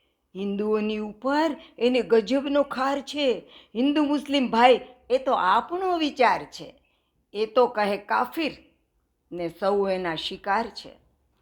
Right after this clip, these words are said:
કૂતરાની પૂંછડીનો વાંકો વિસ્તાર છે. કૂતરાની પૂંછડીનો વાંકો વિસ્તાર છે. યુદ્ધ વિરામ જાહેર કર્યા પછીના માત્ર ત્રણ કલાક પછી પાકિસ્તાને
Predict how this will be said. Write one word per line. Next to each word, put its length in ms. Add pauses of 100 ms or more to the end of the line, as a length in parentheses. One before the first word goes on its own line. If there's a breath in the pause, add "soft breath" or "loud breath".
કૂતરાની 600
પૂંછડીનો 760 (380)
વાંકો 420
વિસ્તાર 580
છે. 280 (320)
કૂતરાની 600
પૂંછડીનો 720 (320 soft breath)
વાંકો 420
વિસ્તાર 580
છે. 240 (240)
યુદ્ધ 320
વિરામ 460
જાહેર 440
કર્યા 280
પછીના 520 (340 loud breath)
માત્ર 360
ત્રણ 420
કલાક 380
પછી 360 (420)
પાકિસ્તાને 720